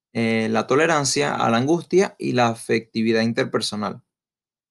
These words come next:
Por el contrario, los tratamientos farmacológicos son sumamente reducidos, el primero de ellos siendo el uso de inhibidores de monominas.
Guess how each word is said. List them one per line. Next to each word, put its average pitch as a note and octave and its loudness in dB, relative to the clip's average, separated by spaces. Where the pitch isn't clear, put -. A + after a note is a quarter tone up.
Por A2+ 6
el C#3 4
contrario, D3 4
los C3 -2
tratamientos C#3 0
farmacológicos F3 2
son C3+ -6
sumamente F3 -2
reducidos, A#2 -2
el A#2+ 0
primero A#2+ 2
de D#3+ 2
ellos C3+ -2
siendo B2+ -2
el C#3 2
uso D3 -2
de E3 0
inhibidores D3 0
de D3 -2
monominas. G#2 -4